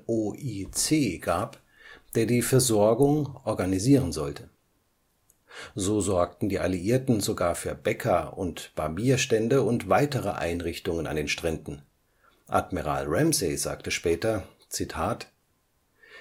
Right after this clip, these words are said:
„Die Strandmeister stehen bei der ersten Anlandung vor einer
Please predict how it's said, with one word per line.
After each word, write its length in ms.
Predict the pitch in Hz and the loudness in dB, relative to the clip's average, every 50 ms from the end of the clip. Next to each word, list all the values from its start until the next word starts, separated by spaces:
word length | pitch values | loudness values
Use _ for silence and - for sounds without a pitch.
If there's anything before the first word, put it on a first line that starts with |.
| - _ - | -16 _ -6
„Die 100 | - 82 | -4 -4
Strandmeister 1040 | - - - - 92 123 127 - 139 127 135 143 139 - - 151 147 135 - - - | -4 -4 -2 -2 0 0 2 2 4 4 6 4 4 4 4 4 4 2 0 -4 -10
stehen 400 | - - - 110 101 107 110 95 | -8 -6 -4 -2 -2 -2 -2 0
bei 140 | 98 92 87 | 0 0 0
der 320 | 80 76 71 - - - | 0 -2 -4 -4 -4 0
ersten 300 | 135 147 143 - - 143 | 0 0 0 0 -2 -2
Anlandung 760 | - - 123 139 139 120 104 85 85 80 76 67 64 - - - | 0 2 2 4 4 2 2 0 -2 -2 -4 -4 -6 -8 -12 -14
vor 240 | - - - - 95 | -14 -12 -8 -6 -4
einer 240 | 82 87 90 87 - | -4 -4 -4 -4 -6